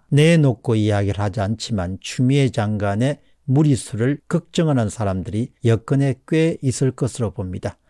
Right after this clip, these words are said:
주변 상황을 충분히 고려한 채 신중하게 행동하기보다도 무리수를 두는 데 익숙한 추미애 장관의 행보를 걱정하는 사람들이 있는 것이 사실입니다. 대개 공식적인 발언은 정치적인 수사를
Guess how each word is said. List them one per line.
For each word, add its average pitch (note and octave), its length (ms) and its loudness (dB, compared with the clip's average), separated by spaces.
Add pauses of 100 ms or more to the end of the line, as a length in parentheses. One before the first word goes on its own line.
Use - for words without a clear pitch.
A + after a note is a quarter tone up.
(140)
주변 A#2+ 360 4
상황을 A#2+ 500 0
충분히 C#3 800 -2
고려한 A#2 460 0
채 - 180 -6 (180)
신중하게 E3+ 680 2
행동하기보다도 G#2+ 1000 -2 (280)
무리수를 C#3+ 880 2 (100)
두는 G#2 380 2
데 A#2 340 0
익숙한 - 560 -4 (240)
추미애 C#3+ 380 2
장관의 G2+ 420 -4
행보를 F#2+ 440 -6
걱정하는 A2+ 520 -2
사람들이 G2 600 -6 (220)
있는 A2+ 380 4
것이 A#2+ 440 -2
사실입니다. - 760 -8 (180)
대개 C#3+ 220 4
공식적인 F#3 680 2
발언은 B2 440 2
정치적인 E3+ 580 0
수사를 B2+ 540 -2